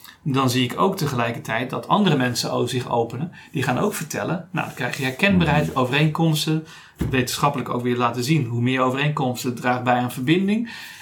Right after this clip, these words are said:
Speaker 1: En het geeft een wijgevoel. En het geeft weer eigenlijk samen voorwaarts.
Speaker 2: Ja.
Speaker 1: Dus, dus t-, er zitten allerlei krachten rondom, om dat, om dat thema.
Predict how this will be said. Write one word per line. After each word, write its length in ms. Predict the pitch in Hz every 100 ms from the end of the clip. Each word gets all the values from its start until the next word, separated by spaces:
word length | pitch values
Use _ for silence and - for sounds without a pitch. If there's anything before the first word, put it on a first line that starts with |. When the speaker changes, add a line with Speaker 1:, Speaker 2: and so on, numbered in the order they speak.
| -
Speaker 1:
En 140 | 147 151
het 100 | 143
geeft 280 | 135 120
een 100 | 123
wijgevoel. 720 | 123 175 170 123 123 113 113 113
En 160 | 123
het 120 | 120
geeft 320 | - 123 117 135
weer 200 | 123 123
eigenlijk 340 | 131 127 123
samen 400 | - 135 135 131
voorwaarts. 640 | - 240 208 147 - - -
Speaker 2:
Ja. 260 | - 78 - - - - -
Speaker 1:
Dus, 260 | - 143 -
dus 260 | 156 147 -
t-, 60 | 151 151
er 60 | 147
zitten 260 | 160 175
allerlei 360 | - 208 147 127 -
krachten 420 | 180 214 - 135
rondom, 680 | 123 156 151 131 127 123 131
om 260 | 131 123
dat, 340 | 123 117 - - 117
om 140 | 127 120
dat 180 | 120
thema. 360 | - 185 156